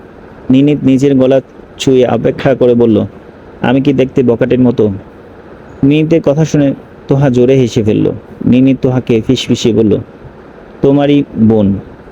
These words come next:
আমাকে অনেক জ্বালিয়েছে বাসে, বারবার আগুন চোখে তাকাচ্ছে, এখন আমি জ্বালাবো, তুমি দেখো।" কথা শেষ না করে নিনিত তোহাকে কাঁধে তুলে নেয়, এরপর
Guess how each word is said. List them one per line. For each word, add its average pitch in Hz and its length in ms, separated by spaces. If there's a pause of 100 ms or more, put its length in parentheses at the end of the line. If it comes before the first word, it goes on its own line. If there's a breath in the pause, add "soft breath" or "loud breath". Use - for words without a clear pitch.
(160)
আমাকে 127 360
অনেক 123 280
জ্বালিয়েছে 120 480
বাসে, 104 320 (1200)
বারবার 135 380
আগুন 120 400
চোখে 139 240
তাকাচ্ছে, 113 500 (580)
এখন 131 340
আমি 131 260
জ্বালাবো, 131 340 (200)
তুমি 127 200
দেখো।" 120 340 (760)
কথা 151 220
শেষ 147 260
না 147 100
করে 147 200
নিনিত 135 360
তোহাকে 131 300
কাঁধে 123 280
তুলে 120 240
নেয়, 104 180 (960)
এরপর 143 360